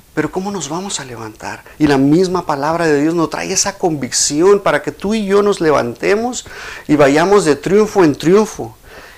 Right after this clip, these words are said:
y poder crecer y poder nosotros comportarnos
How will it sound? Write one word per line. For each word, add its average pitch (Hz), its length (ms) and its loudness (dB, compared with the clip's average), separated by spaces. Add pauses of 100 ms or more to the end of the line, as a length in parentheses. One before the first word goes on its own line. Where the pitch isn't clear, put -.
(260)
y 143 80 -4
poder 143 360 4
crecer 151 640 -2 (460)
y 147 80 0
poder 147 320 4
nosotros 165 680 2 (200)
comportarnos 165 1300 2